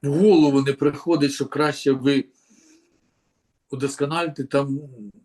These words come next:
свою економіку, зробіть, е, гідну людей медицину, е, удоскональте систему своєї освіти. Ні.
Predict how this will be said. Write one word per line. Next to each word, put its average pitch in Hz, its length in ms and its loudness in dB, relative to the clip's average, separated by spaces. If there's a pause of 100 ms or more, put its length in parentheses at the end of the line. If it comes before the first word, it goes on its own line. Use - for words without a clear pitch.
(140)
свою 143 380 2
економіку, 117 960 -4
зробіть, 127 880 -6 (480)
е, 110 720 -2 (120)
гідну 147 480 0
людей 147 360 2
медицину, 117 920 -6 (420)
е, 110 160 0
удоскональте 135 1120 -2 (240)
систему 147 580 -2
своєї 139 600 0 (220)
освіти. 117 480 -6
Ні. 123 420 -10